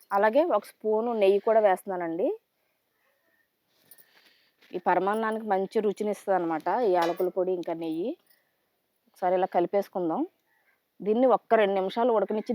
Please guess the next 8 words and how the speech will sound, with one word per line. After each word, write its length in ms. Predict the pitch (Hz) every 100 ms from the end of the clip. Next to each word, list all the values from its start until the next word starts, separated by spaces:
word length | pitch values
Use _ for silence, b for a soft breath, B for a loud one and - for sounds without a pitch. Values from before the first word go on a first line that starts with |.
| 208
దింపేసుకుందామండి. 720 | 190 202 - 190 170 165 220 392 _ _ _ _ _ _ _ _ _ _ - _ _ _ _ _ _ - - 82 - - _ _ _ - _ _ _ _ _ _ _ _ _ -
చూడండి, 240 | 214 247 269
మనకి 200 | 254 254 240
చక్కగా 280 | 214 214 247
ఇలా 100 | 233 226
ఉడికిపోయింది. 560 | 202 202 262 233 220 381 480 190
దీన్ని 220 | 208 220 208
ఇప్పుడు 180 | 220